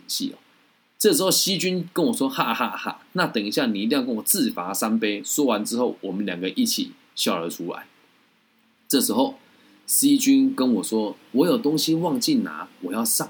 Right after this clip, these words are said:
去一下。”他走得很急，而且中离游戏。我们两个打电动嘛，打这个王者荣耀，在台湾就是传说对决。他突然中离这件事情，我觉得很奇怪。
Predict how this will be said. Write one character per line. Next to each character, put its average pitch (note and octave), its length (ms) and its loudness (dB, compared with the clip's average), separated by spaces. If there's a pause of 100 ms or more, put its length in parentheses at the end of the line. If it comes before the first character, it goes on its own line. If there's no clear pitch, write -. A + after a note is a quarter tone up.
去 G#2 320 -2
一 E2 180 -10
下。” - 300 -4 (280)
他 A3+ 120 0
走 C#3+ 240 0
得 A2+ 100 0
很 F2+ 300 -4
急， E2+ 360 -6 (200)
而 C#3+ 100 2
且 B2 160 2
中 D3+ 460 0
离 F#2+ 300 -2 (240)
游 F2+ 200 -8
戏。 - 300 0 (160)
我 A#2 100 0
们 D3+ 60 2
两 D3+ 100 2
个 D#3+ 80 2
打 A#2 140 0
电 D#3+ 160 0
动 D#3 140 2
嘛， E2+ 120 -4
打 G2 320 -2
这 G#2 100 -4
个 C#3 60 4
王 C3 220 0
者 B2 80 2
荣 F#2+ 160 -2
耀， A#2+ 100 2
在 A#2 120 -2
台 G2+ 80 -6
湾 A2 120 0
就 A#2 80 4
是 A2 60 2
传 F2 180 -8
说 F#2+ 160 -6
对 G2 180 -2
决。 - 120 -12
他 B2 160 -4
突 C#3+ 100 -4
然 A2 180 -2
中 B2+ 180 -2
离 G#2 60 0
这 G2 120 -4
件 G#2+ 40 0
事 A2 80 -2
情， G#2 100 -2
我 E2+ 40 -8
觉 F#2 140 -4
得 F2+ 80 -6
很 - 80 -16
奇 - 180 -8
怪。 - 240 -8